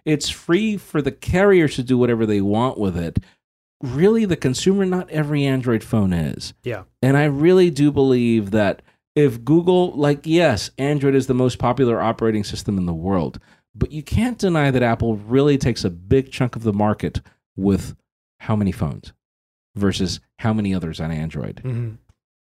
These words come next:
Speaker 1: Android wins by volume,
Speaker 2: And
Speaker 1: not necessarily by quality.
Speaker 2: That's what I was about to say. Well, not quite in those words, but I was going to say Andro-, uh, Android,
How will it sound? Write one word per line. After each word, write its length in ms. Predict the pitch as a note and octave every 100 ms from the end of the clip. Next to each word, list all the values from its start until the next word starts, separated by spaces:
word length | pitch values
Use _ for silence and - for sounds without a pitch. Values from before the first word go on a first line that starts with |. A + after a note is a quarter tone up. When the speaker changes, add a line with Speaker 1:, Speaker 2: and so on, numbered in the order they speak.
| _ -
Speaker 1:
Android 400 | C3+ D#3+ D#3+ C3
wins 280 | A2+ A2+
by 180 | G2 F#2+
volume, 580 | E2 F2 G2+ F#2 C2 G#1 -
Speaker 2:
And 200 | C3 G2+
Speaker 1:
not 220 | A2 C3
necessarily 500 | C3+ A#2 G#2 A2+ G2+
by 140 | F2
quality. 380 | E2 - D#2+ C#2
Speaker 2:
That's 200 | B2+ C3
what 80 | C3
I 60 | A#2
was 100 | A2
about 200 | G#2 G2+
to 60 |
say. 260 | - G2+ F#2 - -
Well, 260 | - C#3+ G#2+ _ _
not 180 | C#3+ B2
quite 160 | B2
in 60 | A#2
those 160 | G2+ G2
words, 240 | G2 F2
but 140 | -
I 60 | G#2+
was 120 | A2+
going 120 | A2+
to 40 | G#2
say 140 | G#2+
Andro-, 460 | F#2+ A#2 B2 A#2+ B2+
uh, 40 |
Android, 580 | B2+ B2+ C3 G#2 F#2+ G2